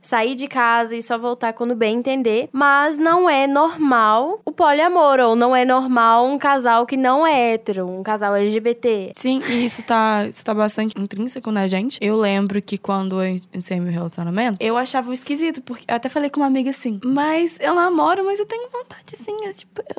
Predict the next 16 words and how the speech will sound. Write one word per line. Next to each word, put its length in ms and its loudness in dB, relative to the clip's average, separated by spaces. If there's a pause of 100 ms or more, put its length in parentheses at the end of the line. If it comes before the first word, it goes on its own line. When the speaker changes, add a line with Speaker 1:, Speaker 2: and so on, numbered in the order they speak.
Speaker 2:
eu, 240 -14
sabe, 280 0
eu 80 2
olho 140 2
pras 120 0
pessoas 220 -2
e 40 0
eu 40 -4
fico, 180 -6 (100)
"Hum, 480 -2 (100)
se 80 -10
eu 40 -14
fosse 140 0
solteira, 260 0
eu 40 -8
beijaria." 440 2